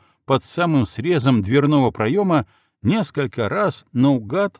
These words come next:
ткнул внутрь мечом. Попал, не попал, однако упрямство шведов внезапно ослабло. Людской поток хлынул в проем, даже не внеся, а буквально зашвырнув командира внутрь.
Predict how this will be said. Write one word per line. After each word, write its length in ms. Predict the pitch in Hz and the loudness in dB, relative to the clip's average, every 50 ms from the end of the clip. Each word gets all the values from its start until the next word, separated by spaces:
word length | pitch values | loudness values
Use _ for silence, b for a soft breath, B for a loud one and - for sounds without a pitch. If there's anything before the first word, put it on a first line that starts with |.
| _ _ | _ _
ткнул 560 | - - - 131 120 127 143 170 185 175 160 - | -20 -8 -2 0 2 4 4 2 2 0 -4 -6
внутрь 500 | 117 101 98 113 123 131 - - - - | -6 -4 0 0 0 0 0 -2 -2 -2
мечом. 460 | 101 92 - - - 82 80 80 - _ _ _ _ _ _ _ _ _ _ _ _ _ - | -2 -4 -4 -8 -12 -12 -14 -18 -20 _ _ _ _ _ _ _ _ _ _ _ _ _ -4
Попал, 520 | - 98 98 92 - 143 196 220 220 208 | -2 0 0 0 0 0 0 0 2 2
не 160 | 185 139 165 | 2 2 2
попал, 580 | - - 104 185 - - 143 190 208 202 180 - | 2 2 0 -2 0 0 0 0 0 0 0 -2
однако 680 | - 120 107 90 85 104 151 190 190 147 - - 165 - | -2 -2 -2 -2 -2 -4 -4 -4 -6 -8 -6 -8 -6 -6
упрямство 680 | - 131 95 - 113 135 165 165 - - - 123 117 104 | -6 -8 -6 -6 -6 -4 -4 -4 -6 -6 -6 -4 -4 -4
шведов 680 | - - - 85 92 123 170 175 156 156 143 - - | -6 -8 -8 -6 -4 -4 -4 -2 -2 -4 -4 -4 -4
внезапно 680 | 104 104 101 98 92 82 92 123 135 120 - 110 110 107 | -4 -2 -2 -2 -2 -2 -2 -4 -4 -4 -4 -4 -4 -4
ослабло. 640 | 101 - - 95 90 82 78 69 69 69 - - _ _ _ _ _ _ _ _ _ - | -4 -6 -8 -8 -6 -6 -8 -10 -12 -18 -20 -20 _ _ _ _ _ _ _ _ _ -6
Людской 560 | 92 98 110 113 - - - - 135 135 117 | -4 -2 -2 -4 -6 -6 -2 0 2 2 2
поток 600 | - - 101 95 - - 127 165 185 180 - - | 2 0 -2 -2 -2 -4 -2 0 0 0 -2 -4
хлынул 500 | - - - 104 131 156 160 151 143 120 | -8 -6 -4 -2 -2 0 0 0 0 0
в 80 | - - | -2 -4
проем, 580 | - 120 107 92 82 87 85 85 82 82 87 | -4 -4 -2 -2 -4 -4 -4 -4 -4 -6 -6
даже 360 | 85 - 160 185 151 117 123 | -6 -4 -4 -2 -2 0 0
не 140 | 127 123 117 | 0 0 0
внеся, 680 | 98 87 101 98 95 85 - - - 151 170 170 165 143 | 0 0 -2 -2 -4 -4 -8 -8 -6 -4 -2 -2 -2 -4
а 100 | - 117 | -4 -6
буквально 760 | 101 101 95 - - 95 127 151 156 143 135 135 131 113 - _ _ _ _ - | -4 -6 -6 -8 -6 -6 -4 -2 0 0 0 0 0 -2 -4 _ _ _ _ -10
зашвырнув 1120 | - 90 92 139 151 - - - 113 127 127 110 101 98 104 127 143 143 117 95 - - _ | -8 -4 -2 -2 -2 -2 -2 -2 0 2 2 2 0 0 0 2 2 2 0 -2 -4 -12 _
командира 720 | - - 101 101 101 98 98 95 85 85 92 101 95 95 | -8 -4 -4 -2 -2 -2 -2 -2 -2 -2 -2 -2 -2 -4
внутрь. 440 | 87 78 80 82 80 76 - - _ | -4 -6 -8 -10 -10 -12 -16 -20 _